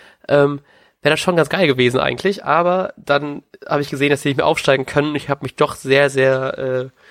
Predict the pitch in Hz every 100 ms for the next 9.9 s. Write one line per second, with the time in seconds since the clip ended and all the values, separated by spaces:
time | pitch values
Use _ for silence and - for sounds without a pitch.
0 | - _ - - 160 143 - 131 139 -
1 | 120 143 139 143 - _ _ 135 175 135
2 | 127 - 131 127 160 185 - 147 143 147
3 | - - 147 147 143 139 139 131 123 180
4 | 147 - 127 123 131 _ _ _ _ -
5 | 131 151 139 135 - 131 127 123 120 -
6 | 202 - - 117 135 156 - - - -
7 | - 131 123 127 - 131 123 117 156 170
8 | 127 - 78 143 - - _ - 123 131
9 | - 123 120 135 - 131 - -